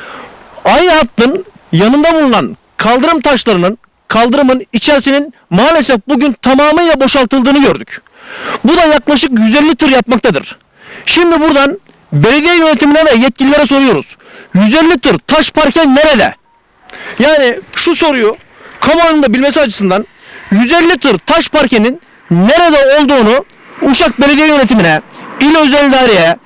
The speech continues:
şehrin va-, e, şehrin valiliğine soruyoruz. Yüz elli tır taş parke nerede?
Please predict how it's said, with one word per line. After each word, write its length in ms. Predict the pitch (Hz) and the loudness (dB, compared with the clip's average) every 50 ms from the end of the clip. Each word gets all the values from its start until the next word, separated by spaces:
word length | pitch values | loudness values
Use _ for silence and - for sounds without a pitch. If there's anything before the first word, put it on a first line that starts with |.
| _ _ - | _ _ -6
şehrin 520 | - - - 302 302 302 320 330 302 285 | -4 -2 0 0 2 2 2 2 2 2
va-, 300 | 294 277 247 233 233 220 | 2 0 0 0 0 0
e, 40 | 220 | 0
şehrin 640 | - 285 285 285 285 302 294 294 269 233 226 196 214 | 0 0 2 2 2 2 0 0 -2 -4 -2 0 0
valiliğine 680 | 254 277 285 285 277 269 269 254 226 226 262 294 - _ _ _ - - | 2 2 2 2 2 2 2 2 2 2 0 0 -2 _ _ _ -20 -10
soruyoruz. 600 | - - - 381 370 311 247 175 147 - - - - _ _ _ - | -6 -2 0 0 2 2 2 0 -2 -4 -8 -14 -18 _ _ _ -2
Yüz 200 | 190 214 262 285 | 0 0 2 2
elli 260 | 339 339 320 330 320 | 2 2 2 2 0
tır 180 | - 247 196 147 | 0 0 -2 -2
taş 320 | - - 277 320 311 - | -2 -2 0 0 0 0
parke 460 | - 302 302 277 - 302 302 320 320 294 _ _ _ _ - | 0 -2 -2 0 0 0 0 0 0 -4 _ _ _ _ -2
nerede? 500 | 190 226 302 302 285 233 160 131 90 | 0 0 2 2 2 0 0 -2 -6